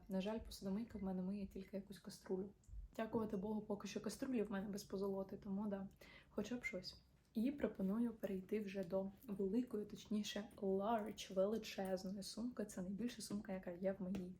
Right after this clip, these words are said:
колекції від бренду Demilia London. Це був подарунок.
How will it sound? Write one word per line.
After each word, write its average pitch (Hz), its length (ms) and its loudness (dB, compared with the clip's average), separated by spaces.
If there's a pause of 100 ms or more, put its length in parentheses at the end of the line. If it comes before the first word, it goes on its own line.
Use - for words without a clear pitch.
колекції 247 600 0 (340)
від 185 100 -2
бренду 202 580 0 (160)
Demilia 185 560 0 (180)
London. 180 360 -6 (1040)
Це 196 200 4
був 190 140 2
подарунок. 190 760 2